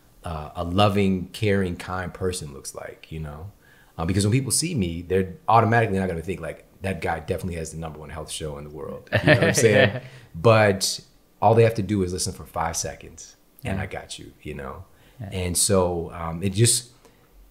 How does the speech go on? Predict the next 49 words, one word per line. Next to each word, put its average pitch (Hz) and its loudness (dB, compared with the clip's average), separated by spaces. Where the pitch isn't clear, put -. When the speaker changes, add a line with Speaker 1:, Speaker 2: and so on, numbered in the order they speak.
Speaker 1:
it, 117 0
it, 110 -4
it 104 -4
created 135 4
a 104 4
container 87 -2
for - -2
me 92 0
to 90 -4
pour 104 2
my 85 -2
devotion 90 2
into, 67 -12
you 73 -6
know, 71 -10
because 80 -4
as 95 0
people 107 2
know 98 6
who 95 -2
do 107 -2
listen 98 -2
to 82 -10
the 76 -8
show, 69 -8
if 104 -2
it's 135 6
a 113 4
solo 110 6
episode, 101 0
which 92 -4
I 92 -4
do 90 -4
master 87 -2
classes 90 -6
myself, 87 -4
and 80 -8
then 76 -8
I 76 -10
bring 85 -8
on 80 -8
the 73 -12
very 85 -8
best 85 -6
people 85 -8
in 80 -6
their 80 -8
respective 80 -10
fields. 82 -12